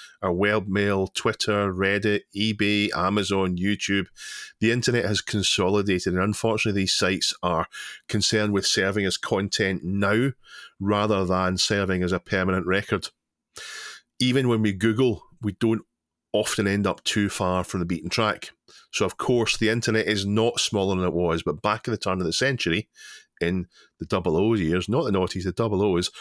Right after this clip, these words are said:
there were a lot more websites around. They just had less on them. It was more spread out, but more importantly, it was more individual. Now, that all faded away, and we didn't notice it happening until we had to find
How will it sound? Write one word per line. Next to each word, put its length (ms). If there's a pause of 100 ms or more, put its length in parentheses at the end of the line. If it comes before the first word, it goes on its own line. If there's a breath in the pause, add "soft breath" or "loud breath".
(180 loud breath)
there 80
were 80
a 80
lot 320
more 260
websites 500
around. 400
They 80
just 220
had 140
less 300
on 220
them. 160 (200)
It 220
was 120
more 180
spread 400
out, 200 (300 loud breath)
but 100
more 240
importantly, 840 (460 loud breath)
it 160
was 180
more 300
individual. 640 (640)
Now, 120
that 140
all 140
faded 360
away, 360 (360 loud breath)
and 100
we 80
didn't 240
notice 320
it 80
happening 440
until 320
we 80
had 80
to 80
find 380